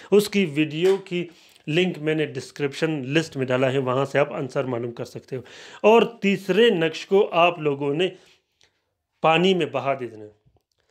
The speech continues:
नाज़रीन इकराम, ये इतना बेहतरीन, ज़बरदस्त और पावरफुल अमल है, जो ही आप लोग ये अमल करोगे,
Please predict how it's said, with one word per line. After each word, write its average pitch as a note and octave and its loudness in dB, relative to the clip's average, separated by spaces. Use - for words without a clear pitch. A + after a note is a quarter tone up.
नाज़रीन E3 2
इकराम, F#3 0
ये E3+ -2
इतना G3+ -6
बेहतरीन, D#3 -4
ज़बरदस्त C#3+ -2
और E3 -4
पावरफुल C#3 0
अमल D3 -2
है, C3+ -2
जो D3 -2
ही D#3+ 0
आप C#3+ -4
लोग C#3 -2
ये C#3+ -4
अमल G3 2
करोगे, D3 -4